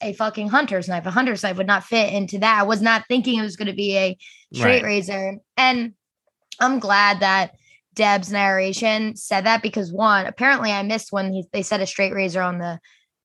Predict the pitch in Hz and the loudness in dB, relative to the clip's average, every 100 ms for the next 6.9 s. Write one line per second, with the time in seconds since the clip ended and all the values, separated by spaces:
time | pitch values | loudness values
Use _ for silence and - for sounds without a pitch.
0 | - 277 269 226 214 226 214 226 220 220 | 2 2 4 2 2 0 -2 -4 -4 -4
1 | 214 208 202 214 214 202 196 _ _ _ | 0 2 2 0 0 -4 -6 _ _ _
2 | - - 233 247 202 214 214 190 196 - | -8 -2 0 2 0 -2 0 0 0 2
3 | 214 208 - 220 190 190 190 175 - 190 | 2 2 0 -2 0 2 2 2 0 0
4 | 175 202 202 202 190 175 180 202 185 - | 2 2 2 4 4 2 -2 -2 -2 -2
5 | 415 359 320 392 381 254 - 269 233 214 | -2 0 -2 0 -2 -2 0 2 4 4
6 | 220 208 - 226 214 208 214 262 | 4 2 0 -4 -2 2 4 4